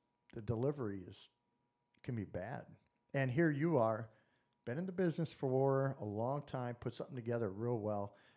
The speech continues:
People need to go see it. You know, and I'll tell all my listeners, you need to go watch it. You, you just do. And I've been in the gym with you.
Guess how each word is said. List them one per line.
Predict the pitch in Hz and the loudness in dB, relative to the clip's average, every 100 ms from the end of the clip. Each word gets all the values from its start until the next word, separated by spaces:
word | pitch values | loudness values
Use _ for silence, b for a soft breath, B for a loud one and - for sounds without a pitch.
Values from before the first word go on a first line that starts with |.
| - | -4
People | 233 196 | 0 2
need | 160 | 0
to | 143 | 0
go | 123 | -2
see | 110 - | -4 -12
it. | - - _ _ _ - | -16 -20 _ _ _ 0
You | 139 | 2
know, | 143 | 4
and | 147 | 4
I'll | 208 | 4
tell | 214 180 143 - - _ | 6 6 6 0 -14 _
all | 123 135 | -4 -2
my | 120 131 | -2 -4
listeners, | 107 92 104 90 | -4 -8 -14 -12
you | 135 | -4
need | 151 202 | 0 0
to | 143 | 0
go | 120 | 0
watch | 92 71 - - | -2 -8 -14 -16
it. | - _ _ _ | -18 _ _ _
You, | - 135 | -8 -6
you | 156 151 | -4 -4
just | 135 104 | -4 -4
do. | 104 90 - B B B B | -8 -10 -12 B B B B
And | 151 | 4
I've | 175 196 | 6 6
been | 202 | 6
in | 175 | 6
the | 151 | 4
gym | 120 156 190 | 4 4 4
with | 113 | 2
you. | 104 | 0